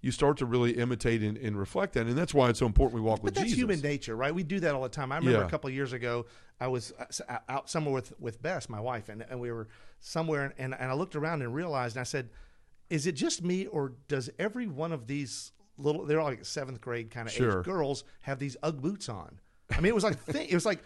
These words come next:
Speaker 2: I suddenly just noticed, she's like, "Wh-, Jeff, where have you been?"
Speaker 1: Yeah.
Speaker 2: Because that's the thing. That's what
Speaker 1: Oh,
Speaker 2: everyone
Speaker 1: sure.
Speaker 2: does.
Speaker 1: Yeah.
Speaker 2: And, and the, and the, it's kind of the, the way I was thinking was like, "Yeah, that actually is harmless. That's great if all the girls wanna wear Ugg boots when they're
Speaker 1: Sure.
Speaker 2: that age or whatever." And the reality, though, is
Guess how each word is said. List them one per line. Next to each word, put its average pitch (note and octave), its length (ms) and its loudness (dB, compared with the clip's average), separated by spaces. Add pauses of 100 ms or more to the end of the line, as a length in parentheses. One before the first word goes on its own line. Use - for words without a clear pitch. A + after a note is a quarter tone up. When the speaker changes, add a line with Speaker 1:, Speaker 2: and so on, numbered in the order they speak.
(120)
Speaker 2:
I D#3+ 100 0
suddenly B3 480 4
just F3 200 -2
noticed, F3+ 300 2
she's C3+ 120 -8
like, E3+ 140 -4
"Wh-, C#3 340 -10
Jeff, - 240 -6
where C4+ 120 -4
have F#3+ 80 -8
you F#3+ 100 -4
been?" A#2 420 -6 (220)
Speaker 1:
Yeah. A#2 140 4
Speaker 2:
Because A2 180 6
that's G#3 240 4
the C3 160 -4
thing. F#3+ 280 -2
That's C#3 180 -4
what - 100 4
Speaker 1:
Oh, B2+ 80 8
Speaker 2:
everyone C3+ 320 6
Speaker 1:
sure. G#2+ 60 4
Speaker 2:
does. D3+ 260 2 (240)
Speaker 1:
Yeah. G2 120 2
Speaker 2:
And, F#3 220 4
and F3+ 180 2
the, E3 180 2
and D3+ 160 0
the, D3 240 4
it's - 140 -10
kind B3 140 0
of G3 60 -4
the, C#3 140 0
the A#2+ 140 -2
way D3+ 160 4
I F3+ 100 4
was D#3+ 180 2
thinking F#3 320 -4
was C#3+ 160 0
like, C3 260 0 (340)
"Yeah, E3 220 4
that G#3+ 220 4
actually A3 320 0
is E3 60 -4
harmless. E3 400 -4
That's F#3 160 -10
great C#3 420 -4
if - 160 -6
all D3 200 -2
the C#3+ 100 -6
girls C#3 320 -4
wanna D#3+ 180 -4
wear C#3 260 -4
Ugg C3+ 140 -6
boots B2+ 260 -4
when C3+ 140 -6
they're C3+ 100 0
Speaker 1:
Sure. A#2+ 80 6
Speaker 2:
that - 140 2
age C#3+ 200 -4
or C#3+ 40 -4
whatever." C#3 340 -6 (400)
And E3 140 2
the E3 80 4
reality, E3+ 500 2
though, D3 240 2
is C3+ 160 2